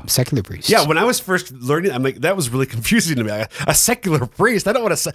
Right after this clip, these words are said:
Speaker 2: I want a holy
Speaker 1: I thought,
Speaker 2: priest,
Speaker 1: I thought
Speaker 2: not a
Speaker 1: Mick,
Speaker 2: se-
Speaker 1: I, I thought Mick Jagger was a secular priest.
Speaker 2: <laughs> What?
Speaker 1: An official of the, uh, cult of secularism.
Speaker 2: Right,
Speaker 1: Yeah,
Speaker 2: right.
Speaker 1: yeah.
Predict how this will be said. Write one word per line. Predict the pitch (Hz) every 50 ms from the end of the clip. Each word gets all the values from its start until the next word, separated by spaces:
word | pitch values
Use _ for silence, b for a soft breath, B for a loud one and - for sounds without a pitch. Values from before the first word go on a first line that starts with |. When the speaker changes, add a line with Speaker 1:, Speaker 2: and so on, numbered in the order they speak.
| B B
Speaker 2:
I | -
want | 262 269
a | 185
holy | 139 - - 220 277 277
Speaker 1:
I | 147
thought, | 202 208 208
Speaker 2:
priest, | - -
Speaker 1:
I | 175
thought | - 202 190
Speaker 2:
not | 190 185
a | 185
Speaker 1:
Mick, | 165
Speaker 2:
se- | - - - 160
Speaker 1:
I, | 170 208 - - - 160
I |
thought | 160 214 202 185
Mick | 196 190
Jagger | - - - 196 247 220 196 165
was | 147 135 127
a | 123
secular | - - 120 - - 117 110 107
priest. | 98 - 95 85 - 151 143 - - 165
Speaker 2:
<laughs> | 147 -
What? | 247 262 - - - - 175 156 - 113 - - - _ - - - _ - - 117 - - - - - - _ _ B B B B B B B B
Speaker 1:
An | 135 139
official | 135 - 151 160 147 - 156 147 143
of | 139 135 135 131 127
the, | 131 131 127 127 123 123
uh, | 120 120 117 117 117 117 117 113
cult | - - 131 131 -
of | 135 120
secularism. | - - 160 170 - 143 95 82 87 87
Speaker 2:
Right, | 90 90 85 - - -
Speaker 1:
Yeah, | 80 85
Speaker 2:
right. | 82 76 - _ -
Speaker 1:
yeah. | 92